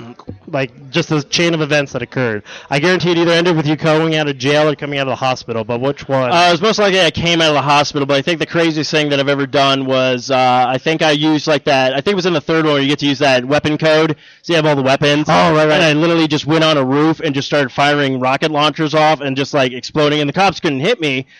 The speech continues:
Speaker 2: so I just kept doing and doing and just building up, like, so there's all this destruction finally, and then the dumbest thing happens where I'm just all like,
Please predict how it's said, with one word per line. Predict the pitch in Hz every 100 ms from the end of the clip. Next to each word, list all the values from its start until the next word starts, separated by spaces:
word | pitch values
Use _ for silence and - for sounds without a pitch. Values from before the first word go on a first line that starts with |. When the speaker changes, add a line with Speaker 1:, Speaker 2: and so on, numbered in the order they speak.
| -
Speaker 2:
so | - 156
I |
just | 151
kept | 165 135
doing | 147 151
and | 143
doing | 139 147
and | 143
just | 147 127
building | 123 156 160 156
up, | 147
like, | 156 139
so | 165
there's | 151
all | 185 208
this | 170
destruction | 147 - 190 175 160
finally, | 147 139 135 143
and | 143
then | 139
the |
dumbest | 135 160 165 -
thing | 147
happens | 135 135 143 135
where | 143
I'm | 135
just | 135 139
all | 147
like, | 139 135